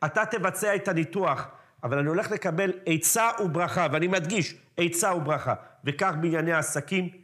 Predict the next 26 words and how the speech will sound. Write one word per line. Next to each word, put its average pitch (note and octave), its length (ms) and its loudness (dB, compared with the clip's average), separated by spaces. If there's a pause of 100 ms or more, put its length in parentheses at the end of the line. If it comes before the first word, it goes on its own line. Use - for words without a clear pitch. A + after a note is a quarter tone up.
(220)
ואנשים D#3 320 -4
שואלים F3 300 -2
את E3+ 80 -6
עצמם D3 340 -4
מה B2+ 120 2
זה. F2+ 160 -8 (460)
זה E3 160 -4
בדיוק F3 320 -4
מה F#3 100 -2
שאנחנו D3 300 -4
כרגע C3+ 260 -2
מדברים. G2 440 -6 (840)
ככל G3 340 -2
שהעוצמה F#3+ 600 0
הרוחנית F3+ 480 0
של F3 140 2
הבן D3+ 200 0
אדם D#3+ 260 0
היא D3+ 100 0
גבוהה D3+ 280 0
יותר, E3 340 -2 (920)
הנשמה, F3 720 2
אמרנו, F3 440 0
במוח, C#3+ 640 -2 (300)
בשכל, D3 600 -2 (680)
אני F3 500 0